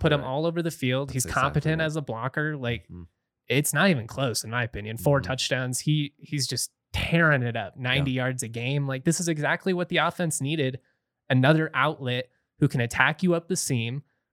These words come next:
Speaker 1: who can, you know, run these little out routes, who can run, you know, something underneath because he moves well. You could do a crosser to him too.
Speaker 2: Mm-hmm.
Speaker 1: Like, it, it just takes so much pressure off of Torrey Horton outside, and we're
Speaker 2: Yep.
Speaker 1: seeing with the safeties not being able to sit over the top every time.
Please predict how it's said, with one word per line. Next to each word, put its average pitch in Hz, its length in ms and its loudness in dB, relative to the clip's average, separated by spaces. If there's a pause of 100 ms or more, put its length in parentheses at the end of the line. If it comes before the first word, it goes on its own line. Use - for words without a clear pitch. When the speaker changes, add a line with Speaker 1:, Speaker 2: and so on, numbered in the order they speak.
Speaker 1:
who 147 100 6
can, 127 240 0
you 123 100 -2
know, 123 100 0
run 139 280 4
these 156 220 0
little 123 260 -2
out 120 220 0
routes, 127 320 -4
who 139 80 -2
can 127 180 -2
run, 135 280 2
you 147 100 -4
know, 123 60 -2
something 127 320 -4
underneath 127 540 -4
because 131 240 -2
he 120 80 -6
moves 123 320 -2
well. 113 180 -2
You 127 120 -4
could 151 100 -2
do 131 80 -4
a 113 40 -6
crosser 110 420 -4
to 113 80 -4
him 120 220 -4
too. 131 420 -4
Speaker 2:
Mm-hmm. 107 320 -8 (200)
Speaker 1:
Like, 135 220 0
it, 147 220 -2
it 135 100 -4
just - 260 0
takes - 320 -2
so 143 240 2
much 170 340 -2
pressure 123 560 -2 (400)
off 127 260 6
of 127 140 0
Torrey 131 320 -2
Horton 127 320 -4
outside, 131 460 0
and 123 120 0
we're 104 80 2
Speaker 2:
Yep. 113 80 2
Speaker 1:
seeing 147 420 2
with 127 120 -2
the 127 80 -6
safeties 139 480 -2
not 135 220 2
being 131 140 -4
able 131 160 -6
to 123 80 -4
sit 147 180 0
over 123 220 0
the 117 80 -10
top 139 400 0
every 123 240 -4
time. 117 460 -4